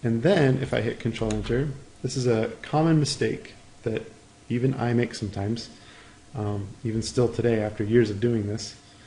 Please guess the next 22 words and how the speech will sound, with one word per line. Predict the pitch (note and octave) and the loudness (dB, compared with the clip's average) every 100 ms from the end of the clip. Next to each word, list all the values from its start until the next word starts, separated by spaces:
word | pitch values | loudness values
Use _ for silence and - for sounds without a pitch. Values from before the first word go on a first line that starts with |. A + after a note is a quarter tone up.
| - - - - | -20 -20 -20 -2
where | A2+ A#2 A#2 A#2 A#2 A#2+ - | 4 6 6 6 4 0 -2
you'll | B2 | 0
see | - | 2
it's | D#3 - | 2 0
chopping | - C#3 C3+ B2 | 0 2 2 0
off | A2+ G2+ | 0 -2
early. | A2+ A2 - D3+ - - | -2 -2 -2 -8 -12 -8
And | A2+ A#2+ | -2 2
that's | F3+ F#3 | 2 0
because | - A#2+ A2+ G#2+ G#2+ G#2 | -4 -4 -2 0 -2 -2
back | A#2 B2 - | -2 -2 -2
out | A2+ A2+ | -4 -2
on | A2 G#2 | -4 -4
my | G2+ | -6
stage, | - D#3 C3 G#2 G2+ - - - - - - - - | -2 2 4 2 -2 -8 -16 -20 -20 -20 -20 -20 -2
it's | C3 B2+ | 0 0
going | - B2 A#2+ A#2 A#2 | 0 0 2 2 0
until | A2 G#2 A2 | -4 -4 -6
frame | - A2+ G#2+ G#2 G2 G2 | -4 -2 -2 -2 -4 -4
six, | - - - - - - - - - - - | -2 -2 -4 -12 -14 -20 -20 -20 -20 -16 -12
right | - | -4
here. | B2+ G3+ | -2 -2